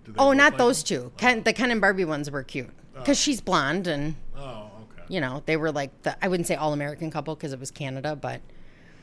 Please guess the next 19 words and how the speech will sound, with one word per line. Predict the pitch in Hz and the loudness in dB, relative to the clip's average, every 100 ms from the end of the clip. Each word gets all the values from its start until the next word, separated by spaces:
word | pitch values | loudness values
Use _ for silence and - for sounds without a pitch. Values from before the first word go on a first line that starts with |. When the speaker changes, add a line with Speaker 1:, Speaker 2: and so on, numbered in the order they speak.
| - - - - - - - | -20 -20 -20 -20 -20 -18 -2
Speaker 2:
young, | 208 202 190 190 196 | 4 6 6 2 2
in | 190 175 | 0 2
their | 170 | 0
Speaker 1:
Canadian, | 175 190 175 175 175 | 0 2 2 4 2
eh? | 175 | 2
Speaker 2:
twenties. | 175 131 - - | 0 -2 -8 -8
Yeah. | 156 131 151 - - - | -6 -4 -8 -18 -20 -6
Good | - 233 170 | 2 2 4
looking. | 190 - 180 170 156 156 156 - - - - - - - | 0 2 2 4 2 -2 -4 -8 -16 -14 -8 -8 -8 -6
That's | 147 147 | -6 -4
why | 139 127 | -6 -8
they | - | -10
call | - - | -12 -12
it | 98 | -12
Speaker 1:
I | |
Speaker 2:
Ken | - 127 | -12 -12
and | 127 | -12
Speaker 1:
gotcha. | - | -14
Speaker 2:
Barbie. | 180 | -16